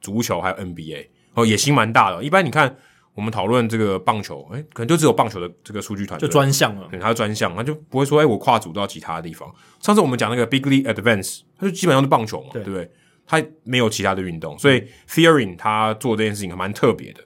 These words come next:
Speaker 1: 那这个 Zealous 的公司呢，就是一个数据分析公司，他跟 Luke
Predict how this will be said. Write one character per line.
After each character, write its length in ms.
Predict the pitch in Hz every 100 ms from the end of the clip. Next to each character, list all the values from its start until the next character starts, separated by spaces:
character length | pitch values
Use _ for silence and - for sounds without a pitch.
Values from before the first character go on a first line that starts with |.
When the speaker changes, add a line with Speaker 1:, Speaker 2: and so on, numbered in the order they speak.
| _ _ _ -
Speaker 1:
那 160 | 135
这 80 | 127
个 140 | 135 120
Zealous 400 | 185 220 - 151
的 80 |
公 200 | 143 135
司 200 | 135 131
呢， 160 | 123 113
就 100 | 117
是 340 | 113 117 104 -
一 80 | 110
个 100 | 98
数 160 | 127
据 160 | 110 101
分 160 | 98
析 140 | 95 90
公 180 | 90 90
司， 140 | 85
他 120 | 101
跟 220 | 107 104
Luke 220 | 107 123